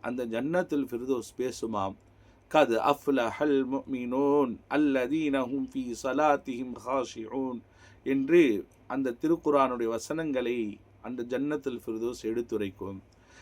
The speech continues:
அந்த வசனம் திருக்குர்ஆனிலே பதினெட்டாவது ஜுஸிலே சூரத்து மோமினின் என்ற அத்தியாயத்திலே இடம்பெறுகிறது. அதாவது, ஜன்னத்துல்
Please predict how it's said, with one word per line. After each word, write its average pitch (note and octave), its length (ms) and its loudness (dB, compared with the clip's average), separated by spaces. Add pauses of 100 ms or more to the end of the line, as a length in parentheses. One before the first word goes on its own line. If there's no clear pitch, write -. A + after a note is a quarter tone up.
(120)
அந்த B2+ 600 6
வசனம் D3 440 0
திருக்குர்ஆனிலே C3+ 720 4
பதினெட்டாவது C3+ 800 2
ஜுஸிலே B2 540 2 (100)
சூரத்து C#3 400 2
மோமினின் D#3 460 0
என்ற A#2+ 280 0
அத்தியாயத்திலே C3 640 0
இடம்பெறுகிறது. C3 720 0 (680)
அதாவது, C3+ 600 4
ஜன்னத்துல் E3 440 2